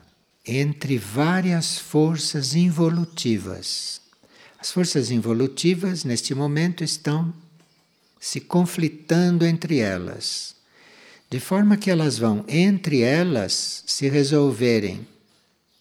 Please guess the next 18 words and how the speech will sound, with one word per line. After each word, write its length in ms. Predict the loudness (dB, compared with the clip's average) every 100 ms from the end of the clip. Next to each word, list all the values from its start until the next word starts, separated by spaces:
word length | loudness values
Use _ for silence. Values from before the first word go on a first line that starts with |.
| -2
Entre 500 | 2 2 2 2 2
elas 600 | 4 2 0 -2 -4 -10 -16 _ _
vão, 460 | -2 0 0 -2 -8 _ _ _ _ _ _ _ _ _ _ _ _ _ _
entenderam, 640 | -16 -4 -2 -2 -4 -4
não 120 | -2 -2
é? 120 | -2 -10 -14
Bom, 160 | -14 -16 -20 -20 -10
elas 180 | -4 2
vão 140 | 2
se 160 | 4 2
resolver. 600 | 2 2 2 2 -4 -8 -16 -20 -20 -20 -20 -20 _ -16 -6
Isto 260 | -4 0
é 40 | 0
muito 480 | 4 6 6 6
importante, 840 | 4 4 0 0 -4 -4 -8 -10 -12 _
porque 280 | -12 -4 -4
com 260 | 0 2 6
isto 640 | 6 4 -4 -4 -4